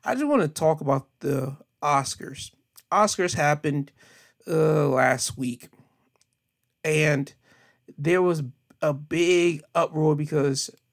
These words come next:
they propped up this whole Oscar thing. Everybody has the assumption they were propping up the Oscars so much for, um, them to give the Best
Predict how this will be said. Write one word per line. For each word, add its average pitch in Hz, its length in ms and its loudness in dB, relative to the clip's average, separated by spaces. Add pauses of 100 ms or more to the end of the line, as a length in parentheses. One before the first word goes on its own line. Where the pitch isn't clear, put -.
(480)
they 143 160 0
propped 180 560 2
up 156 320 0
this 151 280 -4
whole 151 420 2
Oscar 143 420 0
thing. 139 300 -2
Everybody 151 680 0 (280)
has 143 280 0
the 143 140 0
assumption 139 460 0
they 131 100 0
were 127 120 -2
propping 151 400 0
up 143 100 -2
the - 80 -8
Oscars 135 460 -2
so 151 240 -2
much 135 440 -4 (400)
for, 135 600 2 (460)
um, 139 480 0 (960)
them 156 320 2
to 139 80 2
give 139 380 0
the 131 80 -6
Best 151 520 0